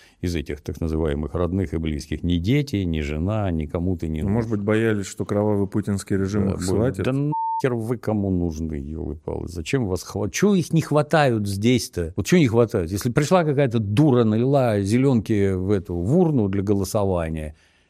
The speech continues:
Speaker 1: это одно. Другая дура пришла, бросила в избирательный участок бутыл-, бутылку с керосином горящую. Это другое.
Speaker 2: За две тысячи рублей.
Speaker 1: Да, молодец.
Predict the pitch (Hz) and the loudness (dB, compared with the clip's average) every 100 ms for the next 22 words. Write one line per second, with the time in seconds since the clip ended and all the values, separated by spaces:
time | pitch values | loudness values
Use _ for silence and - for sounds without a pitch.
0 | _ - 80 82 80 92 113 113 104 123 | _ -12 -4 -2 0 2 4 4 2 4
1 | 170 151 120 110 143 120 104 113 - 123 | 6 4 2 2 4 2 0 -2 2 2
2 | 104 120 113 104 101 95 92 101 113 117 | 2 0 2 2 2 2 2 2 2 2
3 | - 110 104 117 92 92 92 104 110 127 | 0 -2 0 0 0 -2 -2 -2 0 -2
4 | 98 113 123 131 - 113 - 117 120 - | -2 -4 -2 -2 -4 -6 0 2 0 0
5 | 160 98 92 101 98 87 - 80 104 107 | 0 0 2 0 0 -6 -10 -6 -4 -2
6 | 107 85 76 107 95 107 95 104 - 104 | -4 -4 -2 2 2 2 0 -4 -6 -6
7 | 104 101 104 - 107 95 85 82 80 82 | -4 -6 -6 0 4 4 4 -2 -6 -8
8 | 85 80 85 92 104 160 190 156 - | -6 -2 0 0 0 -2 -4 -6 -16